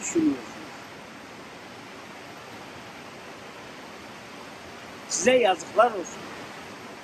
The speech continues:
Ama size şunu söyleyeyim. Küfür etmekle siz bir yere varamazsınız. Bizi korkutamazsınız. Biz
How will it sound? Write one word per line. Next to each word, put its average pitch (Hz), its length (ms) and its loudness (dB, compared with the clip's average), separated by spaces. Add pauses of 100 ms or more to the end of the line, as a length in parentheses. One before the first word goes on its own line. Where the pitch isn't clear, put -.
(720)
Ama 254 220 8
size 247 240 6
şunu 226 300 2
söyleyeyim. 370 400 6 (2250)
Küfür 240 260 6
etmekle 202 520 2
siz - 260 0 (440)
bir 190 60 -2
yere 180 320 4
varamazsınız. 165 680 0 (2000)
Bizi 185 180 -2 (120)
korkutamazsınız. 165 880 -2 (2500)
Biz 285 360 8